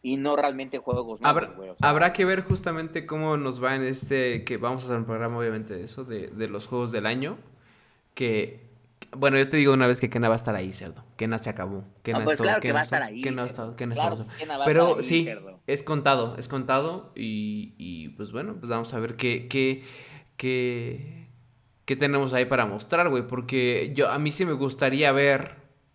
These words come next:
Speaker 2: eh, más que remasters y estas madres, o sea, como más juegos ya como hechos bien para, para las consolas, pero, pero bueno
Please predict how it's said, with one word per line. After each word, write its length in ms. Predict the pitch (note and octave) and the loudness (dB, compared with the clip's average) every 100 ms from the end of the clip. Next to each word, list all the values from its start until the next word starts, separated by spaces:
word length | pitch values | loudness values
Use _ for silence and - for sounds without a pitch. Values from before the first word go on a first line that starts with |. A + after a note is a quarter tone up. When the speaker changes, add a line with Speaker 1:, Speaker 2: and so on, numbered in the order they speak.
| _ | _
Speaker 2:
eh, 640 | A#2+ A#2 A2+ A2 A2 G#2 G#2+ G#2 - _ _ _ _ _ - _ _ _ | -4 -2 -2 -4 -4 -4 -6 -10 -12 _ _ _ _ _ -20 _ _ _
más 300 | C#3 C#3 - | 4 4 4
que 100 | D3+ | 0
remasters 920 | C#3 C3 B2+ C3+ - B2+ A#2+ A#2+ - | 2 2 2 0 -2 -2 0 -2 -6
y 240 | B2 A#2 | -8 -4
estas 200 | A2+ C3 | -4 -4
madres, 300 | A#2+ B2 A2+ | -4 -2 -2
o 40 | A2+ | -2
sea, 140 | B2+ | -2
como 200 | A#2+ B2 | -2 -2
más 520 | B2 B2+ C3 - - - _ _ _ _ _ _ _ | 0 0 -2 -8 -16 -20 _ _ _ _ _ _ _
juegos 340 | D#3 D3 C#3 | 2 4 4
ya 380 | C#3 C3+ - C#3 | 6 6 6 -2
como 220 | C3+ C3+ | -2 0
hechos 300 | C3+ D3 B2+ | -2 -4 -2
bien 240 | C3+ C3 | -2 0
para, 360 | B2+ B2+ A2+ G#2 | 0 0 0 -4
para 200 | A#2+ A2 | -4 -4
las 160 | G#2 - | -4 -8
consolas, 380 | B2+ C3 D#3+ D#3 | -10 -4 -2 -2
pero, 400 | C3+ A#2+ A#2+ A#2+ | 0 0 0 -6
pero 220 | A#2 F#2+ | -6 -6
bueno 200 | F#2+ - | -6 -10